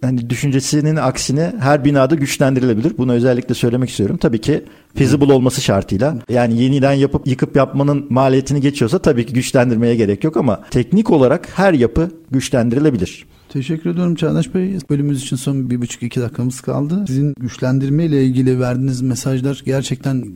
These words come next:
Speaker 2: direkt isabetli tespitler. Maalesef bazen böyle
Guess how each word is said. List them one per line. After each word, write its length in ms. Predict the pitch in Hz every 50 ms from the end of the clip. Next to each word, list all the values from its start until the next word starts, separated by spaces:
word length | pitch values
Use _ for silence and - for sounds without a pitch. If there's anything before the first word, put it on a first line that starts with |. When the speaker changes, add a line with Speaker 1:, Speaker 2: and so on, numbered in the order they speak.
| 113 127
Speaker 2:
direkt 340 | 139 143 135 120 - - -
isabetli 480 | - - 139 123 120 120 123 - 123
tespitler. 640 | 123 - 127 110 - - - - - 151 160 170 - 135 147 139 123 120
Maalesef 680 | 123 131 123 123 139 156 160 147 - - 156 - - 113
bazen 520 | 123 143 160 185 165 151 160 160 160 151 139
böyle 360 | 147 143 139 139 151 165